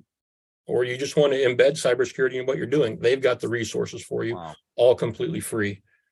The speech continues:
Speaker 1: Um, they also do professional development for teachers around cybersecurity. So if you want to know how to, uh, what Linux is, they've got a Linux one oh one and a Linux one oh two class completely free for teachers. Um,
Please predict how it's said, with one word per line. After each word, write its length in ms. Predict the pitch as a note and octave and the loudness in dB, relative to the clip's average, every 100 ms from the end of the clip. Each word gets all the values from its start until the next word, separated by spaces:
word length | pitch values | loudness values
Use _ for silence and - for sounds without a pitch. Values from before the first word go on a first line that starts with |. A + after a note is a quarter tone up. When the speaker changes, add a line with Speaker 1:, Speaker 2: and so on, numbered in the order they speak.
| _ _ _ | _ _ _
Speaker 1:
Um, 240 | G2+ G#2 G2 | -8 -8 2
they 200 | B2+ E3 | 4 8
also 420 | C3+ E3 - B2 | 6 6 4 0
do 200 | A#2 A#2+ | 0 -4
professional 460 | A#2 C#3 A#2+ - | -4 -2 0 -2
development 480 | A#2 G#2+ A#2 B2 A#2 | -2 2 2 2 -4
for 220 | - C3+ | -2 0
teachers 460 | B2 B2+ A2+ A2+ A2 | 0 -2 -6 -6 -4
around 420 | A2+ A2+ A2 A2 | -2 0 0 -4
cybersecurity. 800 | G2+ G#2+ G#2 G#2 - A2+ G#2 G#2+ | -4 -4 -4 -6 -10 -8 -8 -8
So 240 | - G#2+ G#2+ | -6 -4 -4
if 120 | G#2+ | -6
you 120 | A#2 | -4
want 180 | A#2 A#2+ | 0 0
to 40 | |
know 240 | A#2 A#2 A#2+ | 2 2 2
how 200 | A#2+ B2 | 0 -2
to, 180 | B2 B2 - - - _ _ _ _ _ - | -2 -6 -12 -20 -20 _ _ _ _ _ -4
uh, 180 | A2+ A#2 | 2 2
what 260 | C3 C#3 | 6 4
Linux 420 | - D3 D#3 - A2+ | 6 6 6 2 -4
is, 260 | G2+ G#2+ | -6 -6
they've 240 | - A#2+ A#2 | 0 0 2
got 300 | A#2 A#2+ F#2+ - | 2 2 -2 -4
a 60 | |
Linux 380 | B2 C3+ C3 - | -2 0 -2 -4
one 180 | C3 C3+ | -2 0
oh 80 | C3 | 2
one 260 | B2+ B2+ | 2 2
and 100 | G#2+ | 2
a 40 | G#2+ | -2
Linux 360 | B2 A#2+ A2+ | -2 -2 -2
one 200 | C3 B2+ | -2 0
oh 100 | B2 | 0
two 240 | A2+ - C3+ | -2 -6 -4
class 380 | - G2+ G2+ | -4 -4 -6
completely 400 | - G#2+ C3+ E3 | -10 -6 -4 -4
free 260 | A2+ C3 B2 | -4 -2 -2
for 120 | A2+ | -4
teachers. 480 | F#2+ A#2 A2 - D#3+ _ _ _ _ - | -8 -10 -12 -14 -16 _ _ _ _ -14
Um, 320 | G2 G2+ G#2 | -10 -8 -10